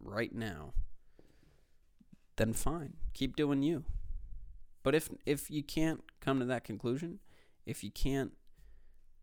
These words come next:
say, say to yourself, "Yeah, I am," then do something about it. Change. Change who you, n-, not change who you are, but change your outlook on life. And we're gonna be talking more about change, but one thing,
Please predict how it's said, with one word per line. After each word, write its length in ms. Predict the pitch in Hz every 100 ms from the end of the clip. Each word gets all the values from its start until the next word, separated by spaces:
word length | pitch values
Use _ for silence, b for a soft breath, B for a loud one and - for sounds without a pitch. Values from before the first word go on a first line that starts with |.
| -
say, 800 | - - - 113 120 127 123 - - - - _ -
say 320 | - 120 127
to 60 |
yourself, 420 | 127 120 - 123 -
"Yeah, 160 | -
I 80 | 110
am," 340 | 131 131 120 - - - _ _ _ _ _ _ _ _ _ _ _ _ _ _ -
then 140 | 123
do 120 | 117
something 280 | 147 - -
about 180 | - -
it. 100 | - - - - -
Change. 480 | - 139 156 160 - - - - - - - - - - - - - - -
Change 260 | 135 131
who 80 | 139
you, 260 | 127 113 - _ _ _ 98
n-, 140 | 120
not 260 | - 127 87
change 260 | - 110 -
who 80 |
you 120 | 95 110
are, 120 | 113
but 180 | 107 -
change 560 | - 127 127 123 - - -
your 140 | 117
outlook 380 | 107 135 113 -
on 120 | 73
life. 300 | 80 71 - b b b b -
And 140 | 117
we're 80 | 123
gonna 100 | 139
be 100 | 127
talking 340 | 120 120 127 117
more 180 | 120
about 240 | 139 98 -
change, 300 | - 113 120
but 100 | 104
one 220 | 127 170
thing, 340 | - 147 131